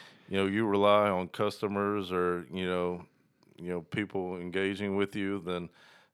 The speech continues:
I mean, just, there's nothing good that can come from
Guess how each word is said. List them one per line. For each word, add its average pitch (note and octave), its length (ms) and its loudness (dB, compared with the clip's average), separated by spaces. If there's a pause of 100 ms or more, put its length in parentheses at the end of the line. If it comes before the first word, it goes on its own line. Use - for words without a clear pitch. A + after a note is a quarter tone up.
(420)
I G2 60 -6
mean, G2 280 -4
just, - 340 -12 (720)
there's A#2 280 -2
nothing G#2+ 480 -2
good G2 300 2
that F2 160 -2
can F2+ 140 -8
come F#2 300 -2
from E2+ 320 -8